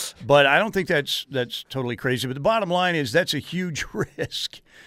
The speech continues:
you know, if he goes to the portal and you think, "All right, let's see if we can get somebody else in here." And maybe you do get somebody better. But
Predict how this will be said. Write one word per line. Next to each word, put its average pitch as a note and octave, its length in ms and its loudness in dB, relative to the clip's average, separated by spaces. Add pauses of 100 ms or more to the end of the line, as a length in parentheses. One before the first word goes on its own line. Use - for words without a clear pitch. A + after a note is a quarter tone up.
(200)
you C#3+ 180 0
know, C#3 300 2
if B2+ 140 -2
he D3 100 0
goes C#3 220 0
to C#3 60 -2
the A#2 100 -4
portal D3 400 0
and A#2+ 100 0
you A#2+ 80 -2
think, G#2+ 240 -4
"All B2+ 60 0
right, C#3 200 2
let's C3 180 -2
see C#3+ 100 -2
if B2 40 -4
we C3 80 -4
can B2 80 -4
get A#2+ 140 -4
somebody A2+ 300 -4
else A2 180 -4
in B2+ 140 -4
here." G#2+ 180 -4
And G#2 260 -10
maybe B2+ 200 -6
you C#3+ 100 -8
do C#3 180 -6
get D3 200 -6
somebody G2+ 280 -6
better. D#2 300 -10
But G#2 380 -8